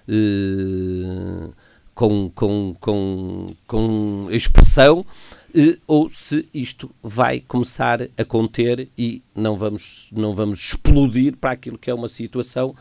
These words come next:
de pandemia e que nos obrigará seguramente a termos que tomar outras medidas e que serão muito mais gravosas e que serão muito mais drásticas do que aquelas que neste momento foram impostas.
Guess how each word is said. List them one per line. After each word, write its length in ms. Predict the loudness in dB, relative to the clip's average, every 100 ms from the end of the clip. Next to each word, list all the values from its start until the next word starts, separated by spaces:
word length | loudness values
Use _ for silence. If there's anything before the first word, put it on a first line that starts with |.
| -20 -20
de 160 | -8 -6
pandemia 880 | 4 4 4 0 -4 -2 -4 -4 -8 _ -8
e 100 | -6
que 140 | 0
nos 180 | 0 2
obrigará 520 | 2 0 0 0 -2 -4
seguramente 1000 | -4 2 8 10 10 6 6 6 2 0
a 60 | -2
termos 340 | -2 -4 -4
que 80 | -8
tomar 260 | -6 -2 0
outras 300 | -2 -2 -2
medidas 520 | -4 -2 -4 -4 -12 -12 -6
e 80 |
que 120 | -6 -2
serão 400 | 2 4 4 0 -14 -20 -4
muito 300 | 4 6 6
mais 180 | 4 4
gravosas 640 | 4 2 4 2 2 -4
e 80 | -6
que 80 | -8
serão 240 | -2 -2
muito 240 | 0 -2 -2
mais 260 | -4 -4
drásticas 640 | -4 -2 -4 -6 -6 -6
do 100 | -6
que 120 | -8 -6
aquelas 480 | -2 -4 -4 -12
que 100 | -8
neste 300 | -6 -6 -8
momento 440 | -8 -8 -8 -8 -10 -10 -14
foram 580 | -8 -6 -4 -6 -8 -8
impostas. 540 | -8 -8 -12 _ -20